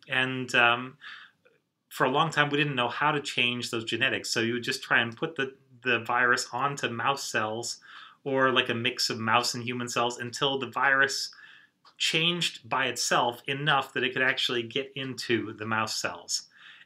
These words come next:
And then you take that thing, and now you can actually grow it inside of a mouse. Now, when you adapt the virus to grow in a mouse, it becomes much less able to grow inside human cells. It's kind of a one or the other thing, 'cause the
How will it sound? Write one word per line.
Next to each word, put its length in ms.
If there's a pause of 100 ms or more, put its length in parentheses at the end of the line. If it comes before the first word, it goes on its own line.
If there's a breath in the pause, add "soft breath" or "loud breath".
And 400
then 180
you 80
take 220
that 180
thing, 220
and 180
now 200
you 100
can 100
actually 300
grow 240
it 140
inside 280
of 80
a 40
mouse. 520 (800 soft breath)
Now, 440 (120)
when 160
you 140
adapt 440
the 80
virus 460
to 100
grow 200
in 60
a 80
mouse, 560
it 80
becomes 580 (100)
much 520
less 260
able 380
to 160
grow 400
inside 420
human 300
cells. 500 (1000)
It's 120
kind 200
of 80
a 40
one 180
or 60
the 160
other 160
thing, 400 (480 loud breath)
'cause 260
the 420